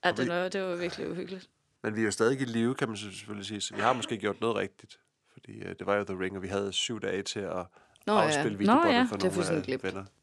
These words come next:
Speaker 1: Der kunne vi faktisk godt lige have ringet lidt sammen, og lige været sådan,
Speaker 2: Ja.
Speaker 1: "Er alt ok hos
Speaker 2: Ja,
Speaker 1: dig?" <laughs>
Speaker 2: det kunne vi faktisk godt lige have gjort.
Speaker 1: Ja. Nå, tak
Speaker 2: Alright.
Speaker 1: for det.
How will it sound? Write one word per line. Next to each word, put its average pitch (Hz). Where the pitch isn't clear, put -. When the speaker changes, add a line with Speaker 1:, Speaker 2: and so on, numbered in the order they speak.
Speaker 1:
Der 214
kunne 214
vi 190
faktisk 175
godt 175
lige 180
have 180
ringet 170
lidt 175
sammen, 165
og 180
lige 185
været 190
sådan, 190
Speaker 2:
Ja. 123
Speaker 1:
"Er 175
alt -
ok 196
hos 208
Speaker 2:
Ja, 110
Speaker 1:
dig?" 185
<laughs> -
Speaker 2:
det -
kunne 101
vi 87
faktisk 92
godt 92
lige 92
have 98
gjort. 98
Speaker 1:
Ja. 69
Nå, 175
tak 202
Speaker 2:
Alright. 92
Speaker 1:
for 107
det. 185